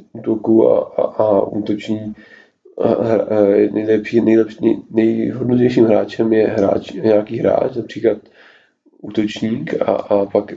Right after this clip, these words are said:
ofenzivní hráčem roku je někdo jiný, tak to podle mě blbost, jo. Takže za, pokud typujete za M V P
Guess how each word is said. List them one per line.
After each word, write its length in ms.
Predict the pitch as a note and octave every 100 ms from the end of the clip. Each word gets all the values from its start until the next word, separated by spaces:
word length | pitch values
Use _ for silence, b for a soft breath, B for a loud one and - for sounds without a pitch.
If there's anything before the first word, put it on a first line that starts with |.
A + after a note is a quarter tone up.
| -
ofenzivní 600 | - _ A#2 G#2 G#2+ A2
hráčem 340 | G2+ G#2 A2+
roku 180 | G#2 A2
je 60 | G#2+
někdo 160 | G#2+
jiný, 220 | G2+ G2+
tak 160 | G2+ G#2
to 120 | -
podle 280 | G#2 G2+ G#2+
mě 100 | G#2
blbost, 480 | G2 - - - -
jo. 80 | - -
Takže 220 | - G2+
za, 120 | G2 - - - - B B B B
pokud 220 | - A#2+
typujete 600 | A2 G#2+ A2+ A2 A2 G#2+ G#2+
za 420 | G#2+ G#2 G2 - G#2+
M 60 |
V 120 | G#2+
P 300 | G#2+ A2 G#2+